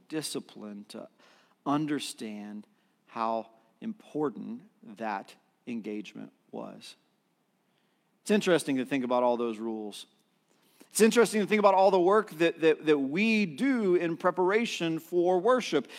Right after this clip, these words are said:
E-, even, even here at Covenant today, there, there are all of these Cov crews, these teams that prepare refreshments and greet at the door, and our ushers and our sound techs,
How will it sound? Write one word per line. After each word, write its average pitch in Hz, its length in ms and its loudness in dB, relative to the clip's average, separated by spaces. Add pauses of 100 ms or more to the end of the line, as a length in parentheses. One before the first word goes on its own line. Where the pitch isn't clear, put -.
(160)
E-, 233 220 6
even, 208 340 6 (180)
even 214 240 4
here 214 240 6
at 214 80 2
Covenant 208 380 4
today, 233 500 6
there, 196 180 4
there 185 140 6
are 180 80 8
all 226 320 6
of 175 140 2
these 160 200 2
Cov 247 380 4
crews, 226 380 -2
these 156 240 0
teams 233 460 2
that 160 140 4 (200)
prepare 175 320 6
refreshments 226 640 2
and 160 100 0
greet 156 180 0
at 139 100 0
the 143 60 -4
door, 247 520 8
and 175 120 0
our 139 240 2
ushers 233 560 2
and 160 120 0
our 143 80 0
sound 254 420 2
techs, 220 340 4